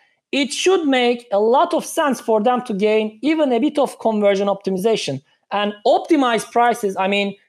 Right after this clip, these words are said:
competitive prices in such competitive channels like Google Shopping could be a great conversion optimization lever. So what I'm saying is that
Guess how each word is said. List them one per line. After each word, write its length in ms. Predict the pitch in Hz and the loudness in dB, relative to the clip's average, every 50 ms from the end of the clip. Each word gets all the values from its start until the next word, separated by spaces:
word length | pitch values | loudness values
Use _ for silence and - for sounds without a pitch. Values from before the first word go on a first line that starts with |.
| _ _ - | _ _ -2
competitive 640 | - 339 403 415 - 339 254 233 214 233 208 208 - | 0 0 2 2 0 -2 -4 -2 -2 -2 -2 -2 -2
prices 680 | - 247 226 247 269 254 - - 208 208 202 - - _ _ _ _ _ _ - | 0 0 2 2 0 -2 -2 -2 -2 -2 -2 -6 -12 _ _ _ _ _ _ -2
in 380 | 208 226 226 220 220 220 - | 0 0 0 0 -2 -6 -8
such 300 | - - 302 359 330 - | -4 -2 -2 -2 0 0
competitive 480 | - 277 247 - - 233 226 226 208 190 | 0 0 0 2 0 0 0 0 -2 -2
channels 240 | - 254 247 220 202 | 0 0 0 0 2
like 200 | 208 190 - - | 0 0 0 0
Google 200 | 208 208 214 202 | -2 -2 -2 -2
Shopping 400 | 208 - 269 - 277 277 247 - - | -2 -6 -6 -6 -6 -6 -6 -8 -4
could 260 | - 269 247 202 196 | -4 -2 -2 -2 -2
be 180 | 214 226 226 220 | -2 0 0 0
a 80 | 214 | 0
great 520 | 196 180 185 220 240 254 277 311 - - - | -2 -2 -2 0 2 2 2 0 -4 -6 -4
conversion 760 | - 226 220 214 214 208 208 202 196 214 214 226 226 - _ _ _ _ | -4 -2 -2 0 0 0 0 0 -2 -2 -4 -4 -6 -10 _ _ _ _
optimization 720 | 220 214 214 - 214 208 190 196 208 202 - - 185 180 | -4 -4 -2 -2 -2 -2 0 0 0 -2 -2 -4 -4 -2
lever. 240 | 190 208 196 165 135 | 0 0 0 0 -4
So 160 | 127 - 175 | -4 -4 -2
what 160 | 170 190 214 247 | 0 2 2 2
I'm 140 | 262 277 | 0 -2
saying 360 | - - 349 370 370 349 311 254 | -4 -4 -4 -4 -2 -2 -2 -2
is 140 | 220 202 | -2 0
that 260 | 202 214 208 208 208 | 2 2 2 2 0